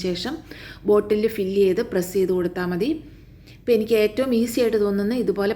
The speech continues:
പൈപ്പിംഗ് ബാഗിൽ ഇട്ട് കൊടുക്കുന്നതാണ്. നമുക്ക് മാവ് ഫില്ല് ചെയ്യാനും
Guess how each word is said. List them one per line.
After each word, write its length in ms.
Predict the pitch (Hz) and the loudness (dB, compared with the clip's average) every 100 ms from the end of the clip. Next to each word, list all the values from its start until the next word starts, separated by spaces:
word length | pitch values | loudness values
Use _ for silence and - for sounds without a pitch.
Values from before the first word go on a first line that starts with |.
| 202 | -2
പൈപ്പിംഗ് 360 | 180 190 190 | -2 -2 -2
ബാഗിൽ 220 | 196 208 196 | 0 2 0
ഇട്ട് 120 | 180 202 | 0 -2
കൊടുക്കുന്നതാണ്. 480 | 185 180 185 185 240 220 | 0 -2 -2 -2 -2 -2
നമുക്ക് 320 | 185 185 202 196 | -2 -4 -4 0
മാവ് 200 | 185 196 | 0 0
ഫില്ല് 240 | 190 185 196 | -2 2 4
ചെയ്യാനും 340 | 185 185 196 | 4 2 -2